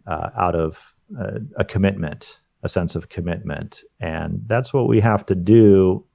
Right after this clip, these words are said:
That's the benefit of creating habits for ourselves that are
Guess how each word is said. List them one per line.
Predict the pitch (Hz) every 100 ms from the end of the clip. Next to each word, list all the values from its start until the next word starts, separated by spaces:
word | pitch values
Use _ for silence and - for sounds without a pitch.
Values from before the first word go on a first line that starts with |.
| _ _ -
That's | 117 113 113 -
the |
benefit | 95 98 95 - 87 - _ _ _ _
of | 92 87 85 - _ _ _ _ _ _ _
creating | - 92 85
habits | - 95 90 87
for | - 90
ourselves | 87 - 92 - 101
that | 92
are | 85 80 87